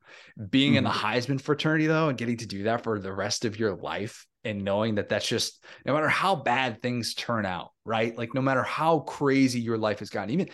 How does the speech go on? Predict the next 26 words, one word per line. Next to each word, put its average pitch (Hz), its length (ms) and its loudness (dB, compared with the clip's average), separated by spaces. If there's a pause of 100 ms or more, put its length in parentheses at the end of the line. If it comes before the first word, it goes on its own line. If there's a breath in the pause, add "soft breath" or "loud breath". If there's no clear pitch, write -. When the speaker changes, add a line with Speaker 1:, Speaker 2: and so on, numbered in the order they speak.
(220 loud breath)
Speaker 1:
Johnny 175 220 0
Manziel, 117 480 2
you're 107 80 0
kinda 123 200 -4
watching 104 340 -2
the 104 60 -4
ceremony 104 500 0
and 95 80 -6
kinda 120 180 -4
seeing 120 320 -2
him 110 240 -4
back 95 320 -4
there. 98 260 -2
Think 135 200 -2
about 156 200 2
how 113 140 -6
crazy 110 480 -2
his 107 240 -4
life 98 280 -6
has 107 120 -4
been 104 220 -6
for 113 100 -8
the 101 80 -2
last 90 400 -4
decade. 101 460 -6 (320 loud breath)
Speaker 2:
Mm-hmm. 113 180 0